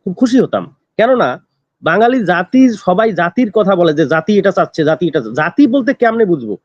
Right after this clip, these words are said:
জাতির প্যারামিটার বোঝার একটাই উপায় হচ্ছে একটি গণতান্ত্রিক প্রক্রিয়ায় সুষ্ঠু নির্বাচন। আজকে সোশ্যাল মিডিয়ায় দেখা যায় যে আমরা নির্বাচন চাই না,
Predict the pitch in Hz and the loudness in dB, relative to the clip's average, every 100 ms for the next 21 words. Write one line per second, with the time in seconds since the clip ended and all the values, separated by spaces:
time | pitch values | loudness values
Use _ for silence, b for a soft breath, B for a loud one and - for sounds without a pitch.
0 | _ _ 120 165 180 254 202 190 196 233 | _ _ -4 -4 0 0 2 0 0 0
1 | 233 262 208 190 208 180 170 214 214 147 | -2 -2 -2 -2 0 0 0 0 0 0
2 | 214 214 196 - 240 214 220 156 180 202 | 0 0 -2 0 0 0 -2 0 0 0
3 | 190 208 - _ _ _ - 190 220 233 | -2 -4 -6 _ _ _ -2 0 2 0
4 | - 240 - 254 277 262 - 104 82 _ | 0 -4 0 2 4 2 -2 -8 -14 _
5 | _ _ _ _ _ 180 - 247 226 247 | _ _ _ _ _ -6 -2 0 0 0
6 | 262 262 269 269 214 214 240 247 233 233 | 2 0 2 0 0 0 0 2 2 2
7 | 233 220 214 220 233 214 233 302 | 2 2 0 0 -2 0 2 0